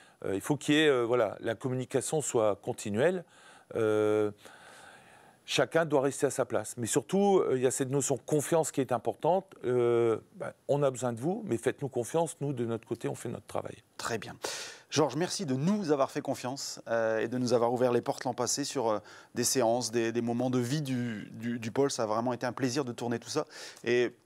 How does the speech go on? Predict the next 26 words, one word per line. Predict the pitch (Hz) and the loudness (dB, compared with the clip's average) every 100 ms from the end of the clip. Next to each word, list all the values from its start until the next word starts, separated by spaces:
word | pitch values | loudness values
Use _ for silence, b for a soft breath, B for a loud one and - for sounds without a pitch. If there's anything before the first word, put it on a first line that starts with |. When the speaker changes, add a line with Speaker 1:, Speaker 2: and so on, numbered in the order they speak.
| _ - | _ -4
Speaker 2:
l'avenir | 123 117 135 | -2 0 -2
nous | 127 | 0
dira | 113 127 | 0 -2
si | - | -4
on | 120 | -8
pourra | 104 113 113 | -6 -2 0
retravailler | 113 - 110 110 | 0 -2 -4 -4
ensemble, | 104 - 127 123 B B B B | -6 -6 -10 -10 B B B B
euh, | - 110 | -2 0
sur | 104 98 | -2 -6
d'autres | 104 123 - | -2 -2 -2
sujets. | 107 107 98 | -8 -6 -6
En | 117 | -6
tout | 107 | -4
cas, | 127 131 - | -2 -4 -4
merci | 117 139 151 | -2 -2 -2
beaucoup. | 135 - - - B B B B - | -4 -6 -12 -18 B B B B -6
Speaker 1:
Ben, | 127 | 0
moi, | 165 | 0
je | |
voulais | 147 139 | 2 2
vous | 131 | 4
remercier | 135 123 - 160 - - - | 2 0 0 0 -2 -10 -6
parce | 113 - | -6 -2
que, | 135 | 0
euh, | 110 110 117 | 2 0 -2